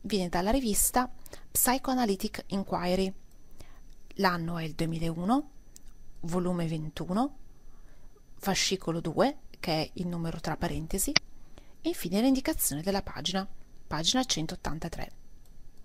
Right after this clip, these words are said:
Sotto c'è il link al full text, H T M L full text. Clicchiamolo. Possiamo leggere il full text,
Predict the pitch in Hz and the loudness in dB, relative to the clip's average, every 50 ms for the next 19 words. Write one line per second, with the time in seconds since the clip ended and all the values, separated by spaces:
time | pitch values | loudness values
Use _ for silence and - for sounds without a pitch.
0 | - - - - - - - - - - - - - - - - - - - - | -8 -8 -8 -8 -10 -2 0 0 0 0 -2 -8 -8 -8 -8 -8 -8 0 4 6
1 | - 320 269 - - - - - 220 139 160 196 220 226 240 254 277 320 - - | 6 6 4 4 2 0 2 2 2 2 2 0 0 2 4 4 4 4 2 0
2 | - - 180 - - - 247 - - - - - - - - 190 185 202 - - | -4 -4 -4 -2 -2 -4 -2 0 -2 -2 0 2 2 4 4 4 0 -2 -4 -8
3 | - - - - - - - - - - - - - 196 185 - - 170 - - | -10 -10 -12 -12 -14 -14 -12 -12 -12 -14 -4 -2 -2 -2 0 -2 -4 -4 0 0
4 | 196 165 175 208 254 240 180 180 214 269 285 - - - - - 202 - - - | 0 2 4 4 4 4 4 4 2 2 0 0 -2 -8 -6 -4 -4 -2 -2 -2
5 | - - - - - - 190 - - - - - - - - - - - - - | -2 0 0 2 2 2 0 -2 -4 -10 -12 -12 -12 -14 -14 -14 -14 -12 -6 -4
6 | - - - - - - - 175 180 185 190 - - - - - - - - - | -2 -2 -2 -2 -2 -2 0 0 2 0 0 0 -4 -12 -14 -14 -14 -14 -14 -16
7 | - - - - - - - - - - - - - - - - - - - - | -16 -16 -18 -18 2 6 6 6 6 2 -14 -14 -14 -14 -16 -14 -14 -14 -14 -14
8 | - - - - - - - - - - - - - - - - - - - - | -14 -16 -16 -16 -14 -12 -12 -12 -12 -12 -16 -16 -14 -14 -14 -12 -12 -12 -12 -12
9 | - - - - - - - - - - - - - - - - - - - - | -14 -14 -16 -16 -16 -16 -18 -18 -18 -18 -18 -18 -16 -16 -14 -12 -12 -12 -12 -14
10 | - - - - - - - - - - - - - - - - - - - - | -16 -16 -16 -14 -12 -12 -12 -12 -12 -14 -16 -16 -16 -14 -14 -14 -14 -8 -2 2
11 | 180 - - 175 170 175 175 180 165 - - 180 180 180 165 - 190 170 - - | 2 4 4 2 2 0 -2 -2 0 2 4 4 4 4 2 -2 -4 -4 -4 -4
12 | 170 - - 233 269 285 - - - - 403 | 0 2 4 4 4 4 4 4 4 4 2